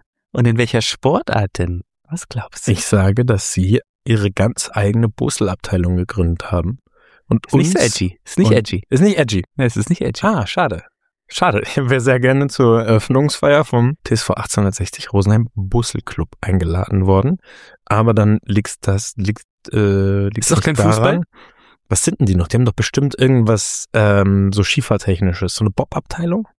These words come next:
Speaker 2: Zum Bobfahren? Sind wir zum Bobfahren eingeladen worden?
Speaker 1: Es ist, also du bist, es ist, nee, pass auf, besser noch.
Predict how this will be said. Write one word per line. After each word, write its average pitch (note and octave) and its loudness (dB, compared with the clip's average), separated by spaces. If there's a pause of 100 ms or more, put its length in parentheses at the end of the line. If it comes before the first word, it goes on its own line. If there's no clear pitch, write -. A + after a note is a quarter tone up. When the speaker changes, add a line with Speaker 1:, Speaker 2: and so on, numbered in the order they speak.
Speaker 2:
Zum A#2+ -2
Bobfahren? E3+ -2
Sind A2 4
wir G2 2
zum - -6
Bobfahren G2 -2
eingeladen E2 -2
worden? E2+ 2
Speaker 1:
Es - -8
ist, - -14 (140)
also B2 -2
du C3+ -4
bist, - -6
es G3+ 0
ist, G3+ -2
nee, F#3 -2
pass C3 -8
auf, A#2+ -2
besser G2+ 0
noch. F#2+ -4